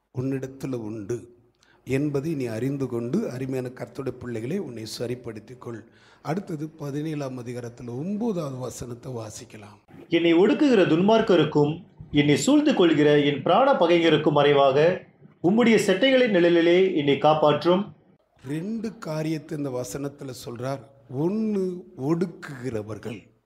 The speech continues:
Speaker 1: இன்னொன்று பிராண பகைஞன். பிராண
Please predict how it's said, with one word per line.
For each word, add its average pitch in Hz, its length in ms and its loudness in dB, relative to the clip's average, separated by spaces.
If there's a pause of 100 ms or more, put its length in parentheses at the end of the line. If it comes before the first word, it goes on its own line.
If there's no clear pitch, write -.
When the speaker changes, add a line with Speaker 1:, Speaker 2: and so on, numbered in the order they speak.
(520)
Speaker 1:
இன்னொன்று 147 920 -4 (280)
பிராண 135 520 -6
பகைஞன். 107 640 -14 (2000)
பிராண 165 480 -2